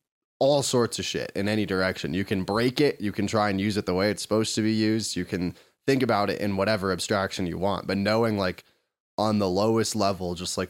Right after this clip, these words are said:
what is even happening, I think is kind of, it seems useless because it's so abstract. Like, we were just talking about, like, Nyquist and aliasing and stuff. It's like,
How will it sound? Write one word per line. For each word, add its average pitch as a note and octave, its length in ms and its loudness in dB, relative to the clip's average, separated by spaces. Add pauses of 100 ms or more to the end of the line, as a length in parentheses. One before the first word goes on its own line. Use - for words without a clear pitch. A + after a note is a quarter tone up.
(160)
what C3+ 200 2
is A#2 220 0
even G2+ 220 -2
happening, F2 640 -4 (440)
I G2+ 80 0
think G#2+ 240 -2
is G2+ 140 -2
kind G#2 340 0
of, F2+ 320 -4 (300)
it D3+ 160 2
seems F3 460 2
useless F3 640 2
because A#2+ 280 0
it's G#2+ 160 -2
so A#2 320 2
abstract. F#2+ 640 -2
Like, F#2+ 180 -4
we G#2+ 80 0
were G#2 80 -2
just F#2+ 160 -8
talking F#2 300 -2
about, F2+ 160 -2
like, F2 100 -4
Nyquist F2+ 640 -4
and - 160 -6
aliasing F2+ 600 -4
and F#2 100 -4
stuff. - 220 -4
It's G#2 120 -6
like, A2 200 -2